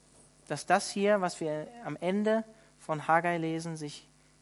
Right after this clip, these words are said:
in letzter Konsequenz auf die zweite Wiederkunft von Jesus Christus bezieht und die gänzliche Erfüllung von dem noch aussteht.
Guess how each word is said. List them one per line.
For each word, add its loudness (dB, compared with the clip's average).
in -2
letzter 4
Konsequenz -2
auf -6
die -6
zweite 2
Wiederkunft -2
von -6
Jesus -6
Christus 0
bezieht -4
und -4
die -4
gänzliche 0
Erfüllung 2
von -4
dem -4
noch -2
aussteht. -2